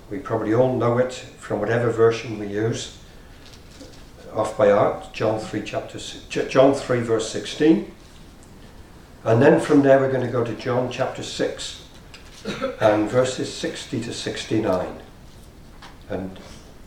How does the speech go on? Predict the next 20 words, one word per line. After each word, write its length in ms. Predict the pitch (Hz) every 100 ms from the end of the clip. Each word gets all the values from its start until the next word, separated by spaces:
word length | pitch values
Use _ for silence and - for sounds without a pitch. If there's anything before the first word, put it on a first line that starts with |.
| - - - -
as 200 | 104 -
usual, 400 | 117 117 135 135
I'm 140 | 98
using 340 | 104 104 101 98
the 280 | 98 -
English 340 | 104 98 104 -
Standard 400 | 117 101 101 92
Version. 380 | 92 - - - - - - - - - - - - - - - - - - - - - -
John 240 | 143 139
three 240 | 139 - 135
sixteen. 640 | - 104 - 107 98 95 - - - - - - - - - - - - - - - -
"For 160 | - 131
God 540 | 127 143 180 180 -
so 300 | - 165 156
loved 320 | 147 156 147
the 80 | 165
world 420 | 117 107 107 113 - - - - - - - - - - - - - -
that 140 | 127
he 120 | 127 117
gave 520 | 143 170 170 -